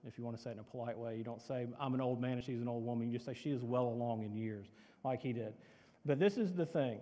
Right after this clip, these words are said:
He just says this, "How can I be sure this will happen?"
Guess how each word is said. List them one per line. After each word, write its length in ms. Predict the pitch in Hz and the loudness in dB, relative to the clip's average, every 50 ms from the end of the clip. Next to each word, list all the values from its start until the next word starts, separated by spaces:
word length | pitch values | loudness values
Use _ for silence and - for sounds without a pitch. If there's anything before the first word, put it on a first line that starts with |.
| - - - - - - _ _ _ _ _ _ _ _ _ _ _ _ | -10 -16 -20 -20 -20 -20 _ _ _ _ _ _ _ _ _ _ _ _
He 100 | - 185 | -2 2
just 240 | 190 220 220 220 - | 4 6 4 4 4
says 260 | - 202 185 175 151 | 6 6 6 6 6
this, 280 | 160 160 151 127 - - - - - - - - | 4 2 2 2 2 0 -6 -10 -18 -14 -6 0
"How 240 | 185 190 202 208 202 | 2 4 6 4 4
can 180 | 202 - 185 | 4 0 -2
I 120 | 175 170 170 | 0 0 0
be 180 | 151 170 165 | 0 -2 -2
sure 240 | 143 - - 147 143 | -2 0 2 2 2
this 180 | 135 127 - - | 2 0 -2 -4
will 80 | 120 | -8
happen?" 320 | 113 - 113 113 - - | -6 -6 -6 -8 -10 -14